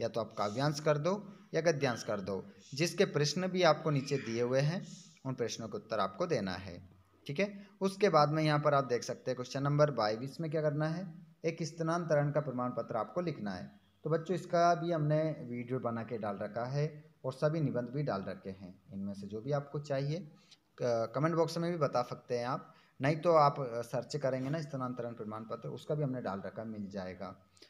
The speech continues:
तो अच्छे से आप क्या कर सकते हैं, अपनी तैयारी कर सकते हैं। तो इन प्रश्नों को अच्छे से लिखिएगा, एक भी प्रश्न आपको छोड़कर नहीं आना है।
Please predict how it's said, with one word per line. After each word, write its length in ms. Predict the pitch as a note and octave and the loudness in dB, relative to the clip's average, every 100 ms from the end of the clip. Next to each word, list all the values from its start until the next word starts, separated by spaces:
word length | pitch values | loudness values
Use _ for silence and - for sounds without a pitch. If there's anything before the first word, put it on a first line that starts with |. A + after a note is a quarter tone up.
| _ | _
तो 40 | B2 | -6
अच्छे 240 | - F3+ | -4 -6
से 200 | F3 G3 | -2 -2
आप 280 | - C3 C3 A2+ A2+ - - _ - | 2 2 2 -2 -4 -6 -16 _ -4
क्या 100 | C3 | 0
कर 120 | C3 | 0
सकते 300 | C3+ - B2+ | -2 -6 -2
हैं, 80 | A#2 | -2
अपनी 340 | B2+ F3+ - - _ _ | -2 -6 -6 -16 _ _
तैयारी 360 | A#2+ A2+ A#2 D#3 | -2 2 0 0
कर 380 | - - - G#2+ | -6 -10 -4 -4
सकते 340 | - - F#2 | -6 -8 -6
हैं। 260 | F#2+ G2 G2 - _ _ - | -6 -10 -12 -16 _ _ -4
तो 400 | A2+ A2 A2 G#2+ - | -2 0 -2 -6 -2
इन 120 | E3 | 0
प्रश्नों 300 | F3+ E3+ F3 | 2 0 0
को 80 | D#3 | 2
अच्छे 200 | D3 C#3+ | 0 -2
से 120 | C#3+ | -2
लिखिएगा, 600 | B2+ B2+ D#3 D#3 D#3+ F#3+ - | -2 0 2 4 4 2 -2
एक 120 | B2 | -2
भी 80 | C3+ | -2
प्रश्न 300 | C3+ B2 C#3 | -4 -2 0
आपको 240 | A#2 - | 0 -2
छोड़कर 640 | A#2 G#2 G2 D#3+ A3 - - - | -4 -4 2 2 2 -6 -18 -12
नहीं 540 | A#2 A#2 A#2 G#2 G#2 G2+ | -6 -4 -4 -4 -4 -4
आना 240 | F#2 F#2 | -6 -6
है। 280 | F2+ F#2 | -8 -12